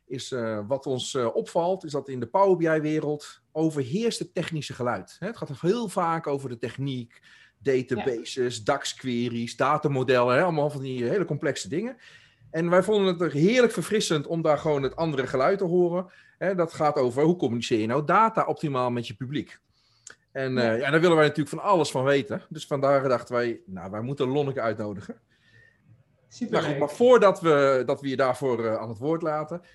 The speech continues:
Speaker 1: eh, willen we je eerst nog even feliciteren. Want, eh, hè, je zit vandaag in de uitzending
Speaker 2: Ja.
Speaker 1: op je verjaardag.
Speaker 2: <laughs>
Speaker 1: Dus, eh,
Speaker 2: Superleuk,
Speaker 1: supertof.
Speaker 2: dankjewel.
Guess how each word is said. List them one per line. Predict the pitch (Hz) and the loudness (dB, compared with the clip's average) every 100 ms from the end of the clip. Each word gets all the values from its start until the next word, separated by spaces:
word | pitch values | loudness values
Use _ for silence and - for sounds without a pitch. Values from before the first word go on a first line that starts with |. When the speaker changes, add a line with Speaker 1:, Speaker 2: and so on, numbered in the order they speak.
| _ | _
Speaker 1:
eh, | - 127 | -6 -4
willen | 127 139 | -2 -2
we | 139 | -2
je | 143 | -2
eerst | 156 | -2
nog | 143 | 0
even | 139 123 | -2 2
feliciteren. | 147 120 - 139 135 170 202 | 0 0 -4 0 0 -2 -6
Want, | 120 120 117 | -10 -8 -2
eh, | |
hè, | 117 113 110 | 0 0 -2
je | 151 131 | -4 -4
zit | 123 147 | -6 -6
vandaag | - 135 143 | -4 2 2
in | 147 | 4
de | |
uitzending | 139 139 139 131 | 0 2 2 0
Speaker 2:
Ja. | - | 4
Speaker 1:
op | 220 220 | 4 6
je | 165 | 4
verjaardag. | 131 131 139 151 302 | 2 4 4 4 2
Speaker 2:
<laughs> | 247 254 240 202 - - | 0 -2 -4 -6 -8 -10
Speaker 1:
Dus, | 131 | -6
eh, | 254 | 0
Speaker 2:
Superleuk, | 135 202 | 4 4
Speaker 1:
supertof. | 202 202 185 165 196 | 4 2 2 2 2
Speaker 2:
dankjewel. | 180 170 175 226 | 0 -4 -4 -8